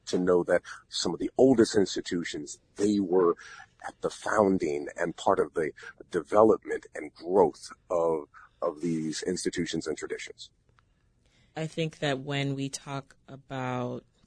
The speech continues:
Speaker 2: Israel and, and Palestine and, and the region, and then whenever there's conflict, who is impacted? Uh, you know, there are a lot of voices that are either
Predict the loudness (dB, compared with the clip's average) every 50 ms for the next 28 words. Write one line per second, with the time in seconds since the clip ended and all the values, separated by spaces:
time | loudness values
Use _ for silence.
0 | _ _ _ _ _ -20 -20 _ _ _ _ -10 -8 -8 -8 -6 -6 -4 -2 0
1 | 0 0 0 0 -2 -2 -4 -4 -4 -6 -6 -6 -8 -8 -6 -4 -4 -4 -4 -6
2 | -6 -6 -4 -4 -4 -4 -6 -6 -8 -8 -8 -6 -4 -4 -4 -4 -4 -6 -6 -6
3 | -6 -6 _ _ _ _ -8 -4 -4 -2 -2 0 0 0 0 0 0 0 -2 -2
4 | -4 -6 -6 -2 0 2 2 2 0 0 -2 -2 -2 -4 -12 -20 -20 _ _ _
5 | _ _ _ _ _ _ _ _ -20 -20 -20 -20 _ _ _ _ _ _ _ _
6 | -10 -2 0 2 2 4 2 0 0 0 0 0 0 -2 -4 -8 -12 _ -2 0
7 | 2 2 2 0 -4 -8 -8 -8 -10 -10 -10 -8 -6 -4 -4 -6 -6 -10 -14 -16
8 | -16 -14 -12 -12 -10 -12 -12 -12 -10 -8 -8 -8 -8 -8 -12 -14 -4 4 6 6
9 | 6 8 6 6 4 2 2 2 2 2 0 0 -2 2 2 4 4 2 0 0
10 | 0 0 -2 -2 -4 -2 -2 -2 -2 -2 -2 -2 -2 -2 -2 -2 -4